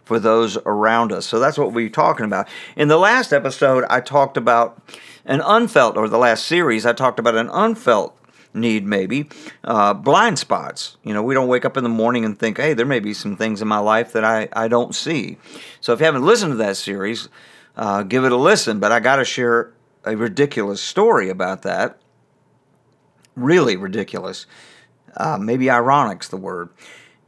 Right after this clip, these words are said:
Uh, I, I, I can't remember which episode it was. I talked about bulfing, backing up, looking forward. In the police academy, we got in big trouble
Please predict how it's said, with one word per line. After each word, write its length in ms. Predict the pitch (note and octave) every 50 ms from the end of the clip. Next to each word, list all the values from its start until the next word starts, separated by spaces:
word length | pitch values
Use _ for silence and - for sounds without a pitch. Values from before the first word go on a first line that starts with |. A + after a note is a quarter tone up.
| _ _ _ _ _
Uh, 220 | - B2+ C#3 C#3 - -
I, 180 | C3 D3 D3+ -
I, 480 | - C#3+ D3+ D#3 - - - - - C3+
I 40 | D3
can't 220 | - - F#3+ D#3+
remember 360 | C#3+ D3 D3 D3 C#3+ C3 B2+
which 540 | A#2+ A#2 C3 C3+ C#3 C3+ - - - - - -
episode 500 | - - C3+ - C#3 C3 - C3+ B2+ B2
it 60 | A#2+
was. 200 | G#2+ A#2 A#2 A2+
I 100 | A#2 A2+
talked 300 | A2+ - B2+ C3+ C3 -
about 420 | B2+ A2 A#2 A2 F#2 - F#2+ G2 F2+
bulfing, 580 | A2 A2 A#2 A#2 - - A2 - - F#2+ F2+
backing 440 | - A2+ A#2+ B2 B2 - C#3 B2 A2
up, 340 | G#2 G2 G2+ G2 - _ _ _ _ _ _ _ _ _
looking 440 | G2+ G#2 A2 A2 A2 - G#2+ G#2 F#2+
forward. 600 | - - A#2 A2 G#2 G2 E2 D#2 D2+ - - _ _ - - - - - - _ _
In 240 | - G#2 G#2 G#2+ G#2+
the 80 | G#2+ G#2
police 320 | - - C#3 D#3 D#3+ C#3+ -
academy, 520 | - C#3 C#3 C3 B2+ B2 B2 B2+ A#2+ A#2+
we 440 | A2 G2 F#2+ G#2+ A2+ A#2 A#2+ B2 A#2
got 200 | G#2+ A#2+ A2 G#2+
in 120 | A2 A2
big 220 | G#2+ A#2 A2+ G#2 G2
trouble 520 | - - B2 A2 G2 F#2+ - - - -